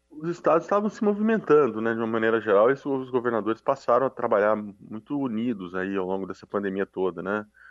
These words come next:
Foram conseguindo várias, várias, obtendo várias vitórias.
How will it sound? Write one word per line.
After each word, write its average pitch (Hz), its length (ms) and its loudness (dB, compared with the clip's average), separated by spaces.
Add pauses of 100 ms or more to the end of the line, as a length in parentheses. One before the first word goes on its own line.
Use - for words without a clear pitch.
(540)
Foram 90 240 -6
conseguindo 104 460 -8
várias, 104 500 0 (120)
várias, 92 540 0
obtendo 101 340 -2
várias 107 260 0
vitórias. 107 800 2